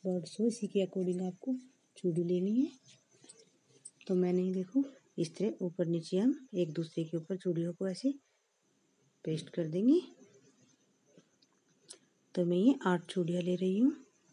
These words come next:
आपको ये जितना बड़ा या छोटा बनाना है। मेरे पास चिड़िया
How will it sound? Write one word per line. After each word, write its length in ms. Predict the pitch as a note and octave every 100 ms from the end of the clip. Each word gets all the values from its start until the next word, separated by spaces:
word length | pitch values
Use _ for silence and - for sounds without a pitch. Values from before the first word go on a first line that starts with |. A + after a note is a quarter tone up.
| _ _ _ _ _ _ _ _ _ _ _ -
आपको 340 | E3+ E3 -
ये 220 | F#3 B3
जितना 300 | C4 A3 G3 F#3
बड़ा 220 | F#3 F#3
या 140 | F#3
छोटा 280 | F#3 F#3 F3+
बनाना 340 | F3 F3+ F#3 G3+
है। 180 | B3+ D4
मेरे 240 | G#3+ F#3+
पास 220 | F#3 F#3+
चिड़िया 420 | - F#3+ F#3 B3